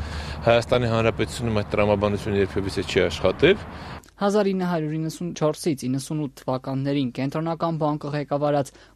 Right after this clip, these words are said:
Speaker 2: Բագրատ Ասատրյանը բենզինի էժանացումը դրական է գնահատում։ Բացասական նստ տնտեսագետի այն է, որ աշխարհում ընդհանրապես հումքն է էժանանում։ Օրինակ, Հայաստանի արտահանման մեծ հատված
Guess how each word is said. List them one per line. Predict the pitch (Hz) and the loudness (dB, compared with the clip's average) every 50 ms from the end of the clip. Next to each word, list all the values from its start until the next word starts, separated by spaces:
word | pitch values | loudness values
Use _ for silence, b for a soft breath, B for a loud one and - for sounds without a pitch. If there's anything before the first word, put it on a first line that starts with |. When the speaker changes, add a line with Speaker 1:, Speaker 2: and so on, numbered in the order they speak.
| b | b
Speaker 2:
Բագրատ | 196 208 196 175 170 170 147 - - 143 | 4 4 4 4 4 2 2 2 2 -2
Ասատրյանը | 143 - 190 180 - - 208 220 220 220 202 | -2 -2 -2 -4 -4 -4 -2 -2 -2 -2 0
բենզինի | 202 220 220 214 190 196 180 160 139 131 | 0 0 0 0 -2 -2 -2 0 0 0
էժանացումը | 131 135 160 156 175 175 175 - 240 233 247 240 b b b b b | 0 -2 -2 -2 -2 -4 -2 0 0 2 2 0 b b b b b
դրական | - 220 220 202 - 151 143 139 | 2 4 4 4 2 2 2 2
է | 135 127 | 2 2
գնահատում։ | 131 135 131 131 135 135 135 139 131 123 - - 165 | 2 2 2 2 0 0 -2 -2 -2 -2 -4 0 2
Բացասական | 160 185 202 - 233 214 - 220 202 185 - 190 170 147 147 151 | 4 4 4 4 0 0 0 -2 -2 -2 -2 -2 0 0 0 0
նստ | 143 131 - - | -2 -2 -4 -6
տնտեսագետի | 151 143 143 143 - 156 147 139 143 139 135 131 117 - - 170 | -4 -4 -2 -2 -2 -2 -2 -2 -2 -2 -2 -4 -6 -4 -2 0
այն | 180 208 214 226 | 0 2 2 0
է, | 233 208 214 | 2 2 2
որ | 208 202 202 | 2 2 2
աշխարհում | 202 - - 214 196 196 160 143 139 143 | 0 0 0 0 0 2 2 0 0 0
ընդհանրապես | - 190 202 208 208 208 - 220 214 - - - | 0 0 0 0 -2 -2 -2 -2 -4 -4 -4 -2
հումքն | 214 214 190 - - 165 | -2 -2 -2 -4 -4 -2
է | 139 135 | -2 0
էժանանում։ | 131 135 131 131 131 127 127 123 B B B B B B - | 0 0 0 0 0 0 0 -2 B B B B B B 2
Օրինակ, | 170 170 170 175 170 147 - - 143 | 4 4 4 4 2 0 0 0 0
Հայաստանի | 143 139 135 - 151 156 175 196 190 190 | 0 -2 -2 -2 -4 -4 -2 -2 -2 -4
արտահանման | 190 - 196 180 175 170 175 175 175 170 170 151 143 | -2 -2 -2 -2 0 0 -2 -2 -2 -2 0 0 0
մեծ | 143 139 131 - - | 0 -2 -2 -4 -6
հատված | 131 127 - 147 170 196 - - | -6 -4 -2 -2 -2 -2 -2 -4